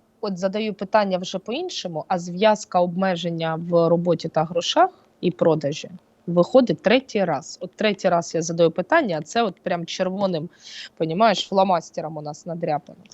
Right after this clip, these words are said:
Зараз подивимося, що ще. Так, якась,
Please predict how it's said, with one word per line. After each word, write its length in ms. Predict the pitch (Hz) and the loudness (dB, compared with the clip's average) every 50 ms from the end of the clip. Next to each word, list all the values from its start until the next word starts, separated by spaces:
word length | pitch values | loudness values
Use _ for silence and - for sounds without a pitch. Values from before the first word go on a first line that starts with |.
| - - - - - _ - | -20 -20 -20 -20 -20 _ -14
Зараз 500 | 175 180 175 180 165 160 160 156 - - | -12 -6 -2 0 0 0 0 -2 -6 -8
подивимося, 880 | _ - 175 - 180 170 165 165 175 175 175 156 170 175 - - - - | _ -12 -12 -12 -8 -8 -6 -4 -4 -2 -2 -2 -2 -2 -2 0 0 0
що 280 | - - - 180 165 | 0 0 2 2 0
ще. 460 | 170 - - - - - - - - - - 185 165 _ _ _ - - _ _ _ _ _ _ _ _ - _ _ _ _ _ _ - _ _ _ _ _ _ _ _ _ _ _ _ _ _ _ _ _ _ _ _ _ _ _ _ _ _ _ _ _ - - - - - - _ _ _ _ - | 0 2 2 2 2 0 0 -2 -4 -6 -6 -8 -10 _ _ _ -20 -20 _ _ _ _ _ _ _ _ -20 _ _ _ _ _ _ -20 _ _ _ _ _ _ _ _ _ _ _ _ _ _ _ _ _ _ _ _ _ _ _ _ _ _ _ _ _ -14 -12 -8 -8 -8 -8 _ _ _ _ 4
Так, 420 | - 277 247 220 196 175 - - - | 4 6 6 6 4 2 -2 -8 -12
якась, 920 | 175 185 185 180 _ - - 240 240 240 247 233 - - - - - - | -10 -10 -10 -10 _ -8 -4 -2 -2 -2 -2 -4 -10 -12 -12 -12 -12 -10